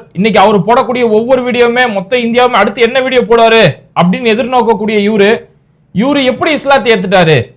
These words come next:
இவரை யாரு முஸ்லீம் ஆக்குனது அப்படின்னு தேடி போய் பார்த்தோம்னா, இவரை யாரும் முஸ்லீம் ஆக்கல,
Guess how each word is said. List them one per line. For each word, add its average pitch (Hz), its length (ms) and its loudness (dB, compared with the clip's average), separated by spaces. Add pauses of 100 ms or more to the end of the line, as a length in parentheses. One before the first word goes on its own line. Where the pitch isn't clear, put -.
(360)
இவரை 247 220 2
யாரு 285 280 4
முஸ்லீம் 294 420 -2
ஆக்குனது 233 400 2 (360)
அப்படின்னு 196 360 -2
தேடி 220 160 0
போய் 175 220 -2
பார்த்தோம்னா, 156 400 0 (580)
இவரை 196 240 0
யாரும் 233 400 4
முஸ்லீம் 214 320 -2
ஆக்கல, 151 200 0